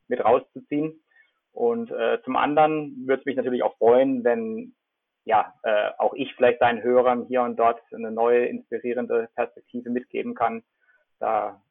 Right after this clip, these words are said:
meine Background-Story sicherlich auch nicht die allergewöhnlichste ist. Und ja,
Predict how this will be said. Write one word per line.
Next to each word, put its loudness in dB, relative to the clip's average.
meine 2
Background-Story 0
sicherlich -4
auch -6
nicht -10
die -12
allergewöhnlichste 0
ist. 0
Und -10
ja, 4